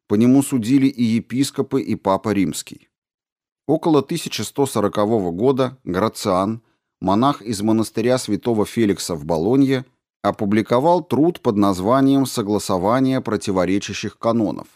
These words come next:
в котором пытался свести воедино все предыдущие сборники церковного права. Он выстраивал цитаты из авторитетных источников по темам, и потому его труд вскоре стал единственным руководством для наставников и судей в церкви.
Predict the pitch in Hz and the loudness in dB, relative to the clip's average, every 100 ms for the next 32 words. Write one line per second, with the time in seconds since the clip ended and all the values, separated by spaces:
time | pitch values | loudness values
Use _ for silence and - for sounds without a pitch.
0 | _ _ _ _ - 98 - 170 165 147 | _ _ _ _ -4 -4 0 0 2 0
1 | 135 139 131 123 - 120 - 131 113 101 | 0 0 0 -4 -4 -4 -4 -4 0 0
2 | 98 90 131 151 139 - 131 127 120 98 | 0 0 2 2 2 0 -2 0 0 0
3 | 87 107 - 117 104 82 85 90 98 95 | 0 -2 -2 -2 -2 -2 -2 2 2 0
4 | - 107 - - 80 80 90 - 80 60 | -4 -6 -6 -4 -4 -2 -4 -4 -6 -6
5 | - - _ _ _ _ _ _ - 120 | -12 -20 _ _ _ _ _ _ -2 2
6 | 185 160 - 147 156 151 135 120 113 - | 2 2 0 2 4 4 2 0 -4 0
7 | 151 151 151 - 117 120 - 120 113 - | 0 0 -4 -2 -2 -2 0 -2 -2 -2
8 | 147 139 - 120 - 143 135 135 120 120 | -2 -2 -4 -8 -4 -4 -2 -2 -4 -6
9 | - 123 - 123 71 52 50 _ _ _ | -4 -4 -2 -2 -2 -6 -14 _ _ _
10 | _ 117 101 113 110 113 143 107 92 92 | _ -6 -4 0 2 4 4 4 2 0
11 | - 139 165 - - - 151 143 - - | -2 -2 -2 -6 -12 -4 0 0 -2 -2
12 | 123 117 101 90 131 135 - 123 123 113 | -2 0 -4 -2 -2 -2 -4 0 2 0
13 | 104 92 87 104 110 - 110 98 101 120 | 0 -2 0 -2 -2 -4 -2 0 0 2
14 | 117 - 135 135 147 139 135 - 135 - | 0 0 0 2 2 0 -4 -4 -6 -4
15 | 101 82 98 95 - 95 78 - - | -6 -2 -2 -2 -4 -4 -4 -8 -20